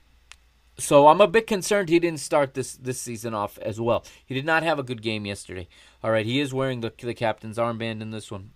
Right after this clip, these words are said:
Not, not a good match for Pizzi, but I'm hoping that we see the Pizzi of the Liga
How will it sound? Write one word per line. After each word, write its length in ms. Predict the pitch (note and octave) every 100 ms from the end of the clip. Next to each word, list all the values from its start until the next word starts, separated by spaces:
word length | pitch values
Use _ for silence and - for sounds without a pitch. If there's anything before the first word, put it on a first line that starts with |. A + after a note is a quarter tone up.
| _ _ _ _ _
Not, 440 | A2 A2+ C#3+ C#3+ C#3
not 280 | C#3 C#3+
a 40 | C#3+
good 220 | A#2+ C3
match 340 | A#2+ A#2 - - - - -
for 160 | - C#3
Pizzi, 480 | - C#3 A#2+ B2+ - - -
but 100 | C#3
I'm 120 | D3
hoping 520 | D3 G#3 G3+ G3 F3
that 200 | D#3 D#3
we 160 | D#3+ D#3+
see 640 | C3+ - F3 F3+ F3 D#3+
the 100 | C#3+
Pizzi 680 | C3 - F3 D#3+ C3 D3 C3+ -
of 460 | C3+ C3+ C3+ A#2
the 100 | B2
Liga 460 | B2+ E3 D#3 C3